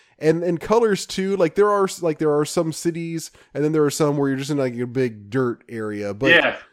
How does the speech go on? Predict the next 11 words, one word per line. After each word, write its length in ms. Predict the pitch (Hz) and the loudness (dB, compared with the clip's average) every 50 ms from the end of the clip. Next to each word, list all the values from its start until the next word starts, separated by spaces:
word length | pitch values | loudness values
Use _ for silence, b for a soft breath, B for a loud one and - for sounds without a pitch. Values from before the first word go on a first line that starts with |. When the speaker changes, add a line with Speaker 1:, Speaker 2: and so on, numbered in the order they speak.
| _ - | _ -12
Speaker 2:
yeah. 220 | 110 113 110 107 - - - | -10 -10 -10 -12 -14 -20 -8
Speaker 1:
but, 280 | 135 127 - - - - - - _ _ _ - | 0 2 2 2 0 -4 -20 -20 _ _ _ -2
but 160 | 175 175 170 | 0 0 2
yes, 340 | 180 180 165 160 - - - | 4 4 4 4 2 0 -2
not 240 | 165 175 180 202 208 | 0 0 2 4 2
a 80 | 190 | 2
whole 180 | 165 175 170 165 | 2 2 2 2
lot 160 | 170 160 156 | 2 2 2
of, 100 | 160 147 143 | 2 0 0
like, 300 | 147 143 127 120 117 - | 0 0 0 -2 -4 -8
visual 960 | 117 113 117 135 143 135 131 139 135 127 127 127 123 120 117 113 110 - _ | -12 -6 -4 -2 -2 -2 -2 -4 -2 -2 -2 -2 -2 -2 -4 -6 -8 -12 _